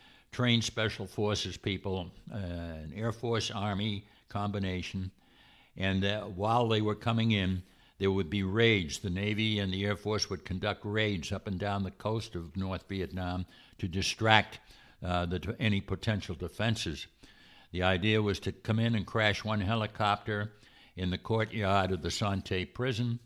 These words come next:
uh, to seize the guard towers, eliminate the guards, free the prisoners, and then take them out of the gate into a rendezvous area,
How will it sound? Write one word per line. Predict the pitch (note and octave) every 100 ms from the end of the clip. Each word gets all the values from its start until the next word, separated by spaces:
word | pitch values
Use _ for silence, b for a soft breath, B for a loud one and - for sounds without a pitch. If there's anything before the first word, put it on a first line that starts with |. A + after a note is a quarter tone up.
| B B B B B -
uh, | E2 E2+ E2
to | F#2+ F#2 F#2 F2 B B B B - _
seize | - C3 C3+ G#2+
the | G#2
guard | F2 G#2+ A2+ G2
towers, | A2+ A2 A2+ A2 G#2 A2
eliminate | F#2+ G#2 A2+ A2+ A2 A2
the |
guards, | F#2 G#2 F#2+ F#2+ F2+ - - b b
free | - A#2 B2
the | A#2
prisoners, | - A#2 G#2+ F#2 G2+ G2 - B B B B B -
and | F#2
then | F2+ F2+
take | - B2 B2
them | A#2 G#2
out | A2+ C3+
of | C3
the | A2
gate | - G#2 G2+ G2+
into | G2+ G2 G2 G2
a | G2 G2
rendezvous | G2 G#2 G#2 A#2 A#2+ B2+ A2 A2+ A2
area, | G2 F#2 F#2 F2+